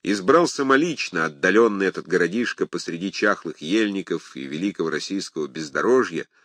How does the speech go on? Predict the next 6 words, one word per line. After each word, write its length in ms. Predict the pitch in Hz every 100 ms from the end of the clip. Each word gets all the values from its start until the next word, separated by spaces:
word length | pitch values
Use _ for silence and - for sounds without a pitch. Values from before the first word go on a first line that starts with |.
| _ _ _ _ _ _ -
поставленный 640 | - - 135 135 131 123
местом 560 | 110 135 135 - 123 -
окончательного 800 | 107 104 104 123 120 - 110 104
формирования 800 | 104 95 92 90 104 98 95
Донского 640 | 82 85 82 - - 87 80
корпуса. 680 | - 82 - - - -